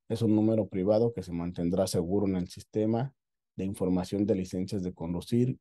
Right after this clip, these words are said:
y será accesible solamente a quienes estén legalmente autorizados a accederla. Los números de seguridad social no están localizados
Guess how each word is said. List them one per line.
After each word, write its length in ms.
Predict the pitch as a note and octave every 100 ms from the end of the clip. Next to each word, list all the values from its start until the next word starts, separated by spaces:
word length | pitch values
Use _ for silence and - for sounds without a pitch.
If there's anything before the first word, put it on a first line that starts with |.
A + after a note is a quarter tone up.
| _
y 80 | G#2
será 240 | - F#2 F2+
accesible 540 | - F#2+ - A2+ A#2
solamente 680 | G#2+ G2 G2+ G2+ G#2 A#2 G#2+
a 120 | -
quienes 320 | G2+ F#2 -
estén 280 | F2+ G2+ G2+
legalmente 540 | G2 F#2+ G2+ G2 G2+
autorizados 720 | F#2 F#2 F2 - G2 G#2 -
a 80 | F2+
accederla. 640 | A#2 - E2 E2 - - _ _ _ _ _ _ _ _ _ _
Los 180 | G2+ G2
números 380 | G2+ G2+ G#2 F#2
de 80 | F#2
seguridad 420 | E2+ E2+ E2+ F#2
social 460 | - - G2+ A#2
no 100 | G#2
están 300 | - - F2+
localizados 760 | F2+ E2 D2+ - G#2+ G#2+ A2